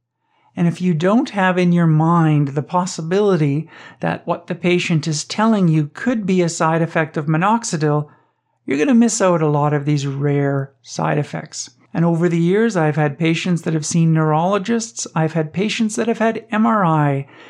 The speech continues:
examinations, M R I scans for suspected multiple sclerosis. They did not have a neurologic disease. They did not have multiple sclerosis.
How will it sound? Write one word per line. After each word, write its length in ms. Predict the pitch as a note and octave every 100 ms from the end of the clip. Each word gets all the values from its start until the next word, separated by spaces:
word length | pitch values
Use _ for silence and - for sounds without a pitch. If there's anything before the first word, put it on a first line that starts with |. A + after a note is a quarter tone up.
| - _ -
examinations, 1040 | E3+ D3 E3 D#3 D#3 D3+ D3+ - D3 C#3+
M 200 | - E3+
R 160 | D#3 D#3
I 180 | D3+ D3+
scans 920 | - - F3 E3 D#3+ D3+ D3 C#3+ C#3 - - -
for 640 | - - D#3 D3+ D3+ D3+ - _
suspected 600 | - E3 C#3+ F#3+ - F#3
multiple 480 | E3 E3 D3+ D#3+ D#3+
sclerosis. 1120 | D3 - D#3 D3 D3 D3+ - F3+ E3 - - - _ -
They 80 | D#3
did 140 | D3+
not 240 | C#3+ C#3+
have 220 | D3 D3+ D3+
a 40 |
neurologic 720 | D3+ D3 D3 C#3+ D3 C#3 C#3+
disease. 480 | - D3+ D#3 D#3 D3
They 140 | D3+
did 160 | C#3+ C#3+
not 240 | D3 D3
have 220 | D#3 D3+ D3+
multiple 420 | D3 C#3+ D3 D#3
sclerosis. 880 | D3 - D#3+ E3 E3+ E3+ E3+ D#3+